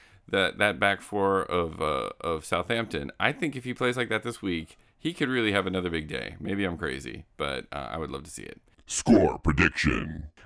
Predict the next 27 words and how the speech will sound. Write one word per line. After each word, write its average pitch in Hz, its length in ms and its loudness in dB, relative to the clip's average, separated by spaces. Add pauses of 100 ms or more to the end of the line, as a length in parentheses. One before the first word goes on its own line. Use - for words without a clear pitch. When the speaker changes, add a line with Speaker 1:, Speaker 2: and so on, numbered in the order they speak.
Speaker 1:
I - 80 0
should 110 160 -4
tell 127 200 8
everybody 90 440 6
that 82 260 4 (340)
as 104 140 4
a 107 80 2
weekly, 113 640 2
uh, 87 320 2 (220)
ritual, 98 540 4
Joe 101 260 4
and 101 100 4
I, 92 360 2 (380)
uh, 85 300 4
play 110 580 4
a 90 440 2
match 92 400 2
out 90 180 4
in - 60 -8
the 85 60 -6
back 85 220 0
garden 76 460 -2
where 80 140 0
we 82 120 -2
simulate 78 760 -4
the 87 580 -2 (200)
matchup. 90 440 4